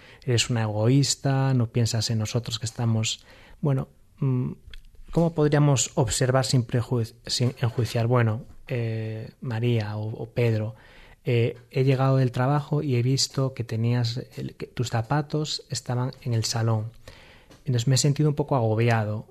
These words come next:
porque yo necesito, cuando llego del trabajo, pues, al menos en los espacios comunes, que haya un poquito de orden. Eh, ¿tú podrías poner los zapatos, eh, en tu, en tu habitación? Pero, eh, es muy complicado observar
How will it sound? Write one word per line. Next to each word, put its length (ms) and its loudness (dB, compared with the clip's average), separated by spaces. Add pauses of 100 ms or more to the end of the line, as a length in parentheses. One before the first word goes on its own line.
porque 260 -6
yo 100 0
necesito, 600 0
cuando 260 0
llego 260 0
del 120 0
trabajo, 460 -2
pues, 340 -4 (320)
al 160 -2
menos 280 2
en 60 0
los 120 -2
espacios 440 -4
comunes, 640 2 (440)
que 100 -2
haya 120 0
un 60 0
poquito 460 -2
de 160 2
orden. 440 -2
Eh, 220 -4 (180)
¿tú 120 0
podrías 800 0 (260)
poner 260 -2
los 180 0
zapatos, 840 -6 (120)
eh, 400 -4 (600)
en 120 0
tu, 100 -2 (120)
en 140 0
tu 80 -2
habitación? 580 -2 (460)
Pero, 340 0 (240)
eh, 260 0
es 120 4
muy 100 6
complicado 800 2
observar 720 -2